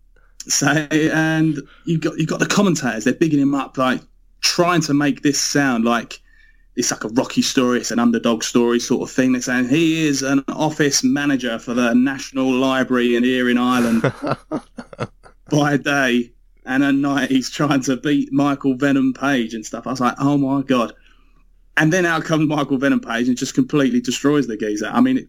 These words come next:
Speaker 1: paints such a bad picture. This is in Ireland as well. The, the office manager's hometown
Speaker 2: <laughs> Yeah.
Speaker 1: getting absolutely pummeled by Michael Venom Page. Venom Page at the end,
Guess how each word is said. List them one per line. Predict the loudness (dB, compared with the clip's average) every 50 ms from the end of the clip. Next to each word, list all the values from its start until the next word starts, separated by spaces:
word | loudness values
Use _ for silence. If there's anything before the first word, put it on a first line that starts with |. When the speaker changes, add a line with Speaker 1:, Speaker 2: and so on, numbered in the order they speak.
| _ _
Speaker 1:
paints | -2 0 0 0 0
such | -2 -2 -2
a | -2
bad | -4 -2 -2 0 2 2 2 2 0 -2 0
picture. | 0 -2 0 2 0
This | 0 2
is | 2
in | 2 2
Ireland | 2 0 2 2 2 0 0
as | -4 -4 -2
well. | 0 0 0 -2 -4 -10 -18 -20 _ _
The, | -2 0 0 2 0 -2 -4 -8 -18 _ _ _ -20 -20 -20 -20 -20 _ _ _ -20 _ _ _ -20 -20 _ _ -20 _ _
the | -2 0
office | 0 0 0 2 0 0 2 2
manager's | 0 2 2 2 0 0 -2 -4 -4 -4 -4 -8 -10 -12 -16 _ -16
hometown | -2 0 2 4 4 2 2 2 -2 -2 0 0 0 0 0
Speaker 2:
<laughs> | -4 -10 -10 -8
Yeah. | -10 -10 -10 -10 -12 -14 -14 -14 -20 -20 -20 -20 _ -18 -18 -18 -18 -4
Speaker 1:
getting | -2 -2 0 2 0 0
absolutely | 0 -4 -6 -4 -2 -2 -2 -4
pummeled | -4 -2 0 2 2 2 2 0 -2 -2
by | 0 2
Michael | 2 2 2 0 -2 -4 -6 -2 0 0 2
Venom | 2 2 2 2 0
Page. | 0 -2 -2 -2 -2 -4 -6 -6 -10 -16 -18 -20 -20 -20 -20 -20 -20 -20 _ _ _ _ _ 0
Venom | 0 2 2 0 0
Page | -2 -2 -2 0 0
at | 2
the | 2 2 2
end, | 2 0 0 0 -2